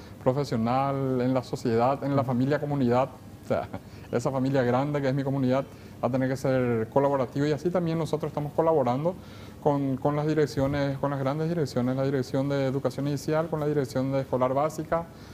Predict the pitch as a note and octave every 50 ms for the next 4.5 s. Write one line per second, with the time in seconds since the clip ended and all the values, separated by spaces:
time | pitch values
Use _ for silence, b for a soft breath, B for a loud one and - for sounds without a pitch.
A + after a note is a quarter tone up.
0 | B B B - B2+ - - C#3 C#3 C#3+ - C#3+ C#3+ C3 B2+ C3 C#3 D3+ D#3+ D#3+
1 | E3 D3 D3 D3 D#3 D#3+ E3 E3 E3 D#3+ D#3 D#3 D#3+ D#3 D#3 D#3 D3+ C#3+ - B
2 | B B B B B - D#3+ C#3+ C3+ C#3 D3 C#3+ - E3+ D#3 D3+ D3 C#3 C3+ C3+
3 | - - F3 D#3 D3 C3 - - E3+ F#3+ G3+ G3 F#3 - F3 D#3 D3 C#3+ C3+ -
4 | C3+ C3+ C#3 D3 D3 D3 C#3+ C#3+ D3 D3